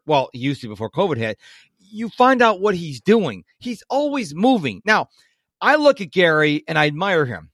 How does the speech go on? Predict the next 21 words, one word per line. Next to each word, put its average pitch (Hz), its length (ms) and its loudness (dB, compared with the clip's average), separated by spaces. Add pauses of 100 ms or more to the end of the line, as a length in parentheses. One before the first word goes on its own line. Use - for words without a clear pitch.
(140)
okay, 135 300 -4
except 139 240 -4
for 131 60 -4
his 120 80 -6
potty 160 240 0
mouth. 85 260 -8
But 147 80 -4
I 170 60 2
admire 233 320 2
what 196 100 2
he 175 80 -2
does, 156 300 2 (120)
but 143 220 -6
I 262 140 2
don't 302 100 0
wanna 233 200 4
work 254 220 6
eighteen 180 300 -4
hours 147 260 2
a 127 60 -6
day. 117 280 0